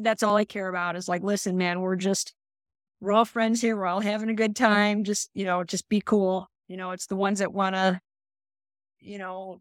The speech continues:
give you a hard time and be aggressive and, you know, bust your chops and all that." It's like, "Man, come on, you know,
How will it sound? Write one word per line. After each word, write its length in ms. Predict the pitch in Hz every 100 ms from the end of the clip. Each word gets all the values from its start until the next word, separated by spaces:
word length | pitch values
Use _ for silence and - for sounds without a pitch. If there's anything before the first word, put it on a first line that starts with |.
| 196
give 200 | 190 214
you 60 | 214
a 20 |
hard 260 | 208 208
time 320 | 190 202 190 196
and 80 | 190
be 120 | 196
aggressive 760 | 185 190 185 - 196 180 180 185
and, 180 | 185
you 80 | 170
know, 180 | 185 180
bust 320 | 180 180 175
your 80 | 190
chops 500 | - 202 185 180 -
and 80 | 190
all 120 | 185
that." 200 | 185 180 190
It's 140 | -
like, 160 | 190 226
"Man, 240 | 214 202
come 180 | - 208
on, 420 | 175 156 - 185 -
you 120 | 190
know, 240 | 185 180